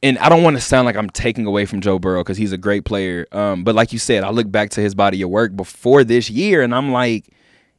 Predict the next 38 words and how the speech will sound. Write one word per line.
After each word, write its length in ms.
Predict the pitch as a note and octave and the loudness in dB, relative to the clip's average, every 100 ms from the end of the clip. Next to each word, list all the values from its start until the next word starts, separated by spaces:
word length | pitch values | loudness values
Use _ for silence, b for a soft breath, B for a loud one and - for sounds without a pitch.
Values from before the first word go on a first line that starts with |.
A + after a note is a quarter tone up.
| _ _ | _ _
"This 240 | A2+ D3+ | -4 -4
is 60 | D3 | -4
the 80 | A#2+ | -6
same 320 | - E3+ G3 | -6 -4 -2
guy 240 | E3 F#3+ | 2 2
that 140 | E3+ D#3 | 0 -2
played 180 | F3 D#3 | -4 -4
U 100 | E3 | -8
C 220 | E3 D#3 | -4 -2
F 120 | C#3 | -2
last 340 | C#3 D#3+ D#3 | -2 -2 -4
year." 180 | F2+ E2+ _ _ _ _ _ _ _ _ | -10 -14 _ _ _ _ _ _ _ _
So, 380 | - C3+ B2 A2+ | 4 6 8 6
or 160 | C#3+ | 4
two 140 | C#3 E3+ | 4 4
years 200 | D#3 C#3+ | 2 2
ago. 220 | B2 A#2+ | 4 2
So 120 | B2+ | 2
why, 200 | A2+ C3+ | 2 4
I 40 | C#3+ | 2
think 120 | G3 | 0
it 40 | |
was 100 | C#3 | 0
last 200 | C3+ B2+ | 0 0
year. 80 | A2 | -2
So 140 | C#3 | -2
why, 440 | A#2 C#2+ G#2+ C#3 E3+ | -2 -2 -2 0 4
or, 120 | C#3+ | 4
uh, 140 | B2 A#2 | 4 0
well, 240 | A#2+ G2+ G2+ - _ _ | -2 -2 -2 -16 _ _
last 240 | A2+ G2+ - | -2 0 -2
season, 260 | B2 A2 | -2 -2
but 120 | F#2 | -6
two 80 | - | -6
years 180 | F#2 F#2+ | -8 -8
ago. 220 | F#2 F#2 B B B | -8 -10 B B B
So 320 | - D3 - _ _ _ | 2 4 2 _ _ _
why 520 | A2 B2+ C#3 D#3+ D#3 | -2 2 4 4 0